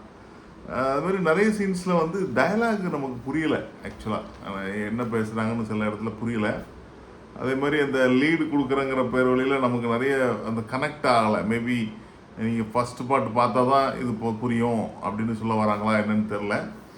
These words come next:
So, அது நிறைய இடத்துல அந்த, அந்த கனெக்டிவிட்டி மிஸ் ஆச்சு அப்படின்னு சொல்லணும்.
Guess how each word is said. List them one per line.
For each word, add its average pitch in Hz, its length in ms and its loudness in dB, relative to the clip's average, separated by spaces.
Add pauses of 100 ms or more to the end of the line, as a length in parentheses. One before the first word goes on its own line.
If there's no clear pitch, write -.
(380)
So, 127 100 0
அது 127 160 2
நிறைய 131 300 2
இடத்துல 135 300 0
அந்த, 117 240 2 (180)
அந்த 107 400 2
கனெக்டிவிட்டி 123 600 0
மிஸ் 110 240 2
ஆச்சு 113 380 0
அப்படின்னு 104 280 -2 (240)
சொல்லணும். 101 280 -6